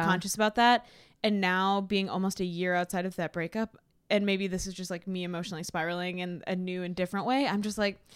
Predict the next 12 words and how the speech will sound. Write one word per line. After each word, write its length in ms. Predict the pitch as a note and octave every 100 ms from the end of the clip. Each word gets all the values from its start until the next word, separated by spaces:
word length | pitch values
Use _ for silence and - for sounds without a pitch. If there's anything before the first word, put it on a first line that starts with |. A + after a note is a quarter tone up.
| - - -
it's 100 | -
really 280 | B3 B3 G#3+
sad 320 | F3 C#3+ E3+
that 180 | F#3 F3
there 120 | E3+
are 60 | C#3+
not 280 | C3+ F2+ -
more 200 | F#3 -
pictures 500 | - - - - - -
from 200 | G#3 F#3+
this 180 | F3+ F3+
relationship. 600 | F3+ F3+ - - F#3